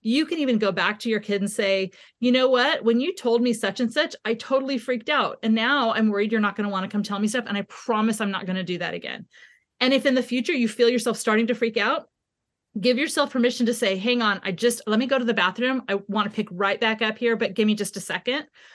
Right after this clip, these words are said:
Or to say to your kid, "You know what? I wanna respond to you in a way that isn't about a freak out. So I'm gonna take a minute. I'm gonna go get a glass of water so that I can respond really thoughtfully and intentionally." Just say that.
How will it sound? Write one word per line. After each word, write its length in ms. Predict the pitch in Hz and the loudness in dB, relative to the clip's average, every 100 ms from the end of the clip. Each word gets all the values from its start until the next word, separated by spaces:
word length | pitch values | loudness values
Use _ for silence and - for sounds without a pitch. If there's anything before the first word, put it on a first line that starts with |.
| - - _ _ | -20 -20 _ _
Or 120 | 277 302 | 4 4
to 80 | |
say 180 | - 214 | 2 0
to 60 | 262 | 2
your 160 | 247 | 2
kid, 340 | 233 233 226 196 | 2 2 0 2
"You 80 | 247 | 0
know 140 | 247 | 2
what? 200 | 277 277 | 0 0
I 100 | - | 0
wanna 220 | 233 262 277 | 0 0 -2
respond 480 | 240 - 185 214 | -4 -6 -4 -2
to 60 | 226 | -2
you 240 | 240 262 262 | -4 -4 -2
in 100 | 220 | -2
a 80 | |
way 240 | 196 196 202 | 0 0 0
that 220 | 196 - | -2 -4
isn't 300 | 208 190 - | -4 -4 -6
about 300 | 185 170 - | -4 -2 -4
a 20 | - | -6
freak 260 | 185 180 | -8 -4
out. 240 | 233 285 - | -4 -4 -6
So 140 | - | -4
I'm 120 | 208 | 0
gonna 120 | 247 254 | 2 0
take 300 | - 202 214 | -2 -2 0
a 60 | |
minute. 260 | 240 277 285 | -2 -2 -2
I'm 80 | 208 | -2
gonna 120 | 202 | 0
go 100 | 202 | 0
get 140 | 202 | 0
a 20 | 202 | -2
glass 400 | - 190 196 233 | -2 -4 -2 -2
of 60 | |
water 440 | 196 190 226 302 302 _ _ | 0 0 0 -2 -6 _ _
so 160 | - 220 | -6 0
that 100 | 240 | 2
I 60 | 220 | 2
can 160 | 214 | 2
respond 440 | 208 - 208 185 190 | 0 -2 -4 -2 0
really 220 | 214 202 | 0 0
thoughtfully 520 | - 175 - 190 180 | 0 -4 -2 -4 -4
and 100 | 170 | -4
intentionally." 560 | 165 - 165 - - 170 | -6 -8 -10 -12 -16 -8
Just 240 | 311 311 - | -4 -4 0
say 240 | 240 302 | 0 2
that. 320 | 320 - - | -2 -4 -8